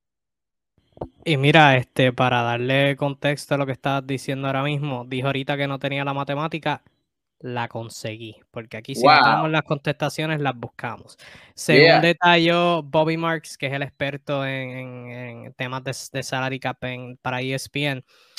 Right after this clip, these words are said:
Speaker 1: ahora mismo si los Knicks, si los Knicks hubieran querido hacer un cambio, este, por, por, este, R J Barrett, pues obviamente su salario está en diez punto nueve millones.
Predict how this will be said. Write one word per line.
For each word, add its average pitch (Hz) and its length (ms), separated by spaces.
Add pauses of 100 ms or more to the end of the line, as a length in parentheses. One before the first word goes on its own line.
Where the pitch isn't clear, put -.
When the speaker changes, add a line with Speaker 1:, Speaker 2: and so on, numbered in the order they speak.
(180)
Speaker 1:
ahora 160 260
mismo 185 420
si - 160
los 139 120
Knicks, 143 580
si 151 340
los 143 180
Knicks 160 540 (160)
hubieran 165 380
querido 165 440
hacer 165 280
un 160 120
cambio, 160 720 (380)
este, 135 1200 (320)
por, 143 420
por, 139 460
este, 139 360
R 139 220
J 143 140
Barrett, 175 300
pues 143 100
obviamente 143 380
su 143 120
salario 139 300
está 151 180
en 143 120
diez 139 200
punto 135 360
nueve 127 200
millones. 113 580